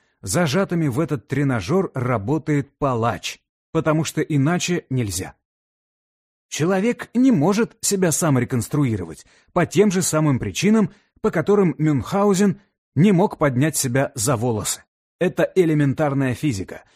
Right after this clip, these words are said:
Чтобы изменять систему, исправляя ее недостатки,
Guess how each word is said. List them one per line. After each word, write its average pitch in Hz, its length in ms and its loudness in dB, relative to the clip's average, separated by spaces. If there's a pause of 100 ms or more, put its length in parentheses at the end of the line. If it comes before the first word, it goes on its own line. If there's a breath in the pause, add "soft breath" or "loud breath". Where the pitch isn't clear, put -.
(140 soft breath)
Чтобы 202 520 2
изменять 170 520 2
систему, 220 580 2 (240 soft breath)
исправляя 160 800 0
ее 123 280 0
недостатки, 117 720 -2